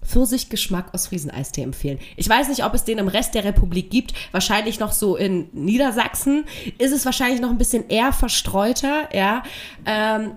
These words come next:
aber über die Grenze Niedersachsens hinaus bin ich mir nicht sicher, ob dieser Eistee aufzugabeln ist. Aber ihr wisst, Ostfriesland ist ja auch ein Urlaubsgebiet,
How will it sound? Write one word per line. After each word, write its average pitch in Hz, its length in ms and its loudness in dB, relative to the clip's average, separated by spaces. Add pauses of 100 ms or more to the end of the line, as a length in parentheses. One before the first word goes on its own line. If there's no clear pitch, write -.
aber 202 240 0
über 233 180 0
die 214 100 -2
Grenze 208 420 0
Niedersachsens 233 600 2
hinaus 220 560 2 (500)
bin 254 240 2
ich - 240 -2
mir 226 140 2
nicht 233 160 -2
sicher, 208 360 -2
ob 196 280 -2
dieser 214 320 0
Eistee 196 300 -2
aufzugabeln 151 640 -2
ist. - 260 -14
Aber 254 400 2
ihr 196 160 0
wisst, 220 280 0
Ostfriesland 196 640 -4
ist - 220 -2
ja 220 160 -2
auch 202 220 -2
ein 160 320 -4 (420)
Urlaubsgebiet, 269 1040 0